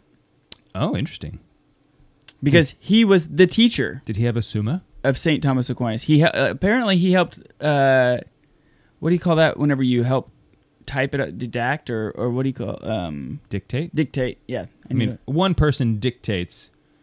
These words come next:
Speaker 1: and the other person writes.
Speaker 2: Yeah, so he was hel-, he was the ri-,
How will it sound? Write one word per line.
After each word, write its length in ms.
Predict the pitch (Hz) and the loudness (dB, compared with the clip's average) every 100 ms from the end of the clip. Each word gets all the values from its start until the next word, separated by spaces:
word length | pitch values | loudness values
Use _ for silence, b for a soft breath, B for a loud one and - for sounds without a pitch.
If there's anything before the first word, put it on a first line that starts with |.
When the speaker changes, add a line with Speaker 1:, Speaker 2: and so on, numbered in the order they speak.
| _ | _
Speaker 1:
and 100 | - | -6
the 40 | 110 | -4
other 140 | 101 | -4
person 400 | - 98 - 87 | -6 -6 -6 -6
writes. 500 | 90 82 69 - - _ b b - | -4 -6 -8 -12 -14 _ b b -6
Speaker 2:
Yeah, 160 | 135 | -4
so 140 | 123 127 | -2 0
he 180 | 135 | 0
was 140 | 139 - | -2 -2
hel-, 180 | 139 - | -2 0
he 100 | 156 | 2
was 220 | 143 131 | 2 2
the 100 | 127 | 0
ri-, 220 | 117 117 | 0 0